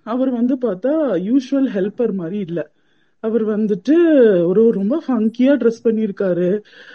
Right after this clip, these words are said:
அ, டெனிம் போட்டு மேல கலர்ஃபுல்லா டி-ஷர்ட் எல்லாம் போட்டுட்டு, அ, தொப்பி எல்லாம் திருப்பி போட்டு கூலிங் கிளாஸ் எல்லாம் போட்டு ஒரே ரொம்ப ஃபங்கியா இருக்காரு. இவங்க ரெண்டு பேருக்கும் ஒரே அப்படி ஷாக் ஆயிடுது, என்னடா இது நம்ம ஊர்ல இப்படி ஒரு பஸ், அதுல இப்படி ஒரு ஆளு அப்படின்னு.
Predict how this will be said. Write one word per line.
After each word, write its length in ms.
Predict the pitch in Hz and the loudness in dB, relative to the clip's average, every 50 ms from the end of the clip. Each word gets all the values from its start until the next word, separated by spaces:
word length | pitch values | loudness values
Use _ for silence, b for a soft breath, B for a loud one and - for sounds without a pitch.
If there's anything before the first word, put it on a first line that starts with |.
| B B | B B
அ, 120 | 233 240 226 | 4 4 4
டெனிம் 500 | 202 175 190 214 226 233 233 233 233 226 | 4 4 2 2 4 4 4 4 2 2
போட்டு 320 | 226 208 220 - 226 240 | 2 2 2 4 2 2
மேல 300 | 226 220 208 214 220 240 | 2 0 0 0 -2 -2
கலர்ஃபுல்லா 720 | 233 220 208 202 196 196 - - 208 202 220 220 226 220 | -2 0 0 0 0 -2 -4 -6 -4 -2 0 0 0 0
டி-ஷர்ட் 440 | 214 196 220 220 226 - - 233 202 | -2 -2 -4 -6 -4 -2 -2 -2 -2
எல்லாம் 240 | - 214 220 233 226 | -2 -4 -4 -2 -2
போட்டுட்டு, 520 | 233 220 214 208 196 185 - 226 233 262 277 269 B B B B B B | 0 -2 -2 -2 -4 -2 2 4 4 4 2 0 B B B B B B
அ, 360 | 220 208 214 208 208 196 190 196 | -2 0 0 2 2 0 0 -2
தொப்பி 360 | 190 - 247 226 240 - 247 | 0 0 0 0 0 0 0
எல்லாம் 220 | 220 190 214 240 | 0 0 0 -2
திருப்பி 280 | 220 233 214 190 214 220 | -2 -2 -4 -2 -4 -6
போட்டு 460 | - - 196 220 214 - 233 233 226 - | -4 -2 -2 -2 0 0 0 0 0 0
கூலிங் 300 | 254 254 233 233 254 254 | 0 2 4 6 6 6
கிளாஸ் 260 | 240 214 196 190 196 | 6 4 2 0 0
எல்லாம் 160 | - 233 226 214 | -2 -2 -2 0
போட்டு 220 | 214 208 208 269 | 0 0 2 2
ஒரே 160 | 247 - 240 | 2 4 4
ரொம்ப 300 | 294 254 214 226 311 311 - | 2 2 2 0 -4 -6 -6
ஃபங்கியா 460 | - 196 214 226 - - 247 247 254 240 | -4 -2 -2 -2 -2 0 0 2 2 2
இருக்காரு. 300 | 240 - 208 202 202 190 B B B B B B B | 0 0 -2 -4 -4 -6 B B B B B B B
இவங்க 180 | - 339 320 | 2 4 4
ரெண்டு 180 | 294 285 269 262 | 6 6 4 4
பேருக்கும் 280 | 262 285 277 277 320 285 | 4 2 0 2 2 2
ஒரே 340 | 240 247 269 277 277 254 | 2 2 2 2 2 2
அப்படி 300 | 214 175 170 185 254 247 - | 0 0 -2 -4 -6 -4 -2
ஷாக் 240 | 247 233 233 233 240 | -2 -2 -2 0 0
ஆயிடுது, 240 | 214 202 180 180 | 0 0 -2 -4
என்னடா 380 | 196 208 262 330 359 370 - 349 | -6 -6 -6 -8 -8 -6 -2 0
இது 300 | 330 294 269 226 269 269 | 0 0 0 2 2 2
நம்ம 300 | 247 233 202 185 180 202 | 2 2 0 -2 -4 0
ஊர்ல 300 | 233 262 277 277 285 294 | 0 0 2 2 2 0
இப்படி 300 | 294 254 - - 262 262 | -2 -2 -4 -4 -2 0
ஒரு 160 | 269 269 262 | 0 0 2
பஸ், 320 | 214 254 262 254 254 - 269 | 2 2 0 0 0 -2 0
அதுல 400 | 277 269 269 269 254 214 214 233 | 2 2 4 4 2 2 2 -2
இப்படி 280 | 214 180 - 220 233 | -2 -4 -6 -2 0
ஒரு 180 | 233 226 220 214 | 0 0 0 0
ஆளு 280 | 220 226 226 220 214 | 0 -2 0 0 -2
அப்படின்னு. 240 | 190 185 196 190 233 | -2 -4 -6 -6 -8